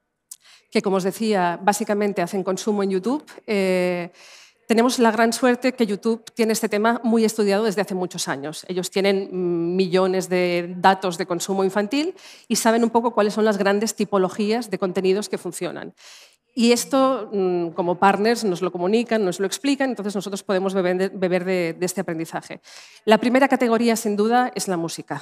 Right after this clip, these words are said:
Veréis mucha producción de canciones cortas infantiles que los niños ven en bucle y que generan miles y miles y miles de, de reproducciones.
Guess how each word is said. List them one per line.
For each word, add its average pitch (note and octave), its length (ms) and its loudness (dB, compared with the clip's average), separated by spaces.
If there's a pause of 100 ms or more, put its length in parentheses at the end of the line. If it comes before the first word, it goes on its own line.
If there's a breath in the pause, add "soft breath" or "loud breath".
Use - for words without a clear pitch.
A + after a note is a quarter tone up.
(120)
Veréis G3+ 500 2
mucha B3+ 360 2
producción A#3 500 -2
de A3 80 -2
canciones G3 500 -2
cortas A3+ 460 -2
infantiles A#3 640 -2
que G3+ 100 -4
los F#3+ 160 -2
niños G3+ 240 -2
ven G3+ 280 -2
en F3+ 240 -4
bucle A#3 420 -2 (260 loud breath)
y - 60 -10
que A3+ 140 -4
generan G#3+ 520 0
miles G3+ 360 2
y F#3+ 40 0
miles F#3+ 320 0
y F#3 40 -2
miles F#3 260 -2
de, E3+ 400 -8 (920 soft breath)
de G#3 120 2
reproducciones. F3 840 -4